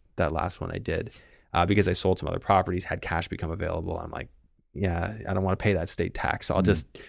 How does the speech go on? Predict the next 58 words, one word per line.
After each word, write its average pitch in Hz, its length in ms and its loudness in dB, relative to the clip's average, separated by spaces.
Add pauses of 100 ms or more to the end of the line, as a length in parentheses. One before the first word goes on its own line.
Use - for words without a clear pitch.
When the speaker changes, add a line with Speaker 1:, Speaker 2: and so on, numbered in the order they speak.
(180)
Speaker 1:
I'll - 60 -2
fund 95 240 -2
the 92 60 -2
rest 95 180 -4
with 123 100 -10
cash." - 460 -8
So, 92 260 0 (500)
uh, 50 280 -2 (720)
but 123 220 8
it, - 80 0 (180)
you 139 120 6
know, 120 140 8
it 127 160 4
was 117 100 8
an 120 100 10
important 113 440 6
win. 113 320 4
I've 101 160 0
got 101 120 8
a 98 40 8
relationship 104 480 6
with 107 80 0
that 110 120 4
company 113 280 2
now. 110 180 4
So 113 160 2
when 95 140 4
I'm 92 100 2
ready 92 140 4
to 92 100 4
do 90 140 2
another 90 260 0
one, 107 160 2
I 98 80 -2
can 104 100 -8
just 98 140 -6
call 87 220 -2
'em 92 100 -6
up - 160 -4 (380)
and, 92 400 -2
uh, 92 220 -4 (880)
go 90 180 0
through 85 260 -2
all 90 80 2
that 87 160 -2
process 95 300 2
again. 95 200 2
But 107 80 2
at 147 60 4
least 226 180 4
we 202 60 4
know 147 140 6
who 151 80 6
we're 156 100 6
dealing 101 340 4
with. 98 220 2
We 104 100 2
know 98 300 0